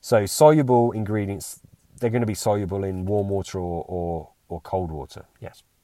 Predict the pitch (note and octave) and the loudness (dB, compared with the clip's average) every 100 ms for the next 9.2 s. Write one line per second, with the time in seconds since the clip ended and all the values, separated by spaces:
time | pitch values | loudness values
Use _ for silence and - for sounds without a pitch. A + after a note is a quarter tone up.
0 | _ - E2+ E2 G2 F#2 F2+ E2 E2 G#2 | _ -10 -10 -6 -6 -6 -6 -8 -4 -2
1 | F#2 F2 - _ _ _ _ A#2+ B2 - | -2 -6 -10 _ _ _ _ -2 -2 2
2 | B2 D2+ - _ _ - F#2+ F#2+ F#2 F#2 | 2 2 -2 _ _ -6 0 0 0 -4
3 | F2+ - C3+ A#2 G#2+ G#2 - G2+ F#2+ F2+ | -8 0 2 6 4 2 -2 -4 -2 -2
4 | F2+ F2+ F2 E2 F#2+ F2 F#2+ G2 F#2+ F2+ | -4 -4 -6 -8 -10 -8 -2 -2 -2 -6
5 | F#2+ F#2 - F#2+ F2 F2 E2+ E2+ E2 E2 | -8 -10 -8 -8 -6 -8 -8 -8 -10 -12
6 | E2 _ _ _ _ _ _ _ - F2+ | -14 _ _ _ _ _ _ _ -8 -6
7 | F2+ E2+ D#2 F2 D#2+ - D2 - - - | -4 -6 -4 -4 -4 -6 -10 -10 -16 -20
8 | - F2+ - E2 - D2+ D#2 D#2 - D#2 | -14 -12 -10 -12 -12 -14 -14 -14 -10 -10
9 | - D2+ | -10 -14